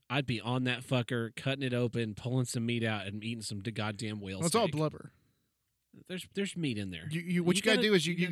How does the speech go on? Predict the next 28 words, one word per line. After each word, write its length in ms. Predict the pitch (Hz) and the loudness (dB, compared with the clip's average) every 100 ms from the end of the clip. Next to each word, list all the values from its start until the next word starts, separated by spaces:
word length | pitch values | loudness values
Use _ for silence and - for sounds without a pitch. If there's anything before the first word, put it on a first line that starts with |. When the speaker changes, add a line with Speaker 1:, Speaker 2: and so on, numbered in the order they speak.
| 170 | 0
Speaker 1:
gotta 60 | |
Speaker 2:
grab 220 | 151 185 | 4 6
the 60 | 196 | 6
Speaker 1:
think. 60 | 160 | 4
Speaker 2:
blubber 320 | 165 156 147 | 2 4 2
and 140 | 147 | 0
you 100 | 151 | -2
harness 380 | 143 190 214 185 | 0 0 0 0
the 100 | - | -2
blubber 360 | 143 143 135 135 | 0 0 0 -2
into 280 | 143 - 135 | -4 -4 -6
an 80 | 127 | -2
oil, 520 | 202 220 151 131 - - _ 123 | 4 4 4 2 -8 -12 _ -6
Speaker 1:
Mm-hmm. 380 | 98 95 90 | -4 -4 -6
Speaker 2:
and 100 | 151 156 | -4 -2
then 100 | 170 | 0
we 100 | 160 | 2
get 260 | 156 151 - _ _ _ _ 147 | 2 0 -4 _ _ _ _ -2
whatever 320 | 151 151 143 | 2 2 2
the 100 | 147 | 0
name 140 | 147 | -2
of 140 | 143 135 | -2 -4
the 100 | 139 | -2
world 280 | 143 139 | -2 -2
in 80 | 143 | -4
Dishonored 520 | 135 - 147 143 - - 69 | -8 -6 -8 -8 -12 -18 -18
is. 120 | - - _ _ _ _ - | -18 -20 _ _ _ _ -4
Whale, 400 | 147 170 165 151 | 4 6 6 4